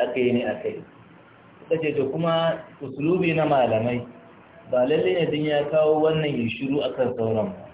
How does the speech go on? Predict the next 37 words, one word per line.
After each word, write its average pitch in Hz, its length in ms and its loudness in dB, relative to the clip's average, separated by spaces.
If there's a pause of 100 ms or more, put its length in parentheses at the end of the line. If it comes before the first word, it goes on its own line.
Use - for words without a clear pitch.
(240)
Wani 151 160 -2
zai 156 160 0
ga 143 160 2
to - 80 -2
bari 131 240 0
ya 131 160 4
kawo 139 160 4
a - 160 2
babin 131 320 0
amana 117 400 0
na 107 80 -4
ilimi. 107 400 -12 (720)
Tare 160 160 2
da 190 160 4
cewa 170 240 6
irin 185 240 4
wannan 170 400 2
babin 156 480 6 (240)
waɗansu 165 320 0
maganganun 139 560 2
rashin 165 260 0
kawo 151 300 4
shi 151 160 0
ya 135 80 2
fi 143 100 -2
alheri. 123 540 2 (760)
So 160 100 4
daga 135 320 4
abin 190 180 0
da 156 140 2
sai 160 80 0
kake 160 240 0
rinjarawa 147 640 4
sai 160 160 -8
ka 160 60 0 (100)
kawo 143 240 6
maganganu, 127 400 -2